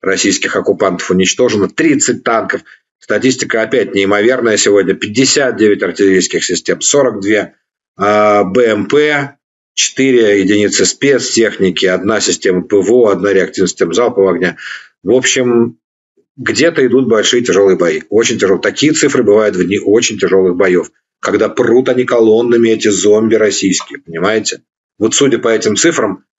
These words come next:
я знаю, многие спорят с этими цифрами, говорят, "Ну не может быть так много, не может быть так много".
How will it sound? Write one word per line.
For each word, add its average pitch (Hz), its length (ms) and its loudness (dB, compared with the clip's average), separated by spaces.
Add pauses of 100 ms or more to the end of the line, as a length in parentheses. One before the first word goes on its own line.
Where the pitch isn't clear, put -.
(140)
я 131 160 0
знаю, 165 400 2
многие 127 300 2
спорят 147 420 0
с - 60 0
этими 117 240 0
цифрами, 110 300 0
говорят, 104 180 0
"Ну 131 60 2
не 127 120 2
может 123 240 0
быть 117 120 -2
так 110 180 -6
много, 113 340 0
не 107 80 0
может 107 220 0
быть 98 120 0
так 101 180 -6
много". 92 380 -2